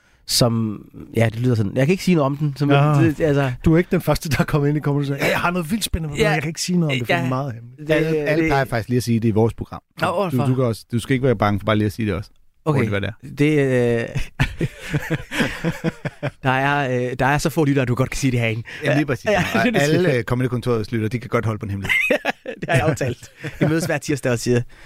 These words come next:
Speaker 1: Nå, men det, altså, jeg, jeg synes, det, det er mest, de to mest spændende projekter, jeg, som jeg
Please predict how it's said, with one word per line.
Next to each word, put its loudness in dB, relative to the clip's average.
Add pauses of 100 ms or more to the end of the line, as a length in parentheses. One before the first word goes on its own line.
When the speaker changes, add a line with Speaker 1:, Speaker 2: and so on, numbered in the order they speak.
(140)
Speaker 1:
Nå, 0
men -2
det, 2 (100)
altså, 0
jeg, 4 (460)
jeg 2
synes, -2
det, 2
det 4
er 6
mest, 0 (200)
de 2
to 0
mest 2
spændende 2
projekter, 2
jeg, 0 (120)
som -2
jeg 0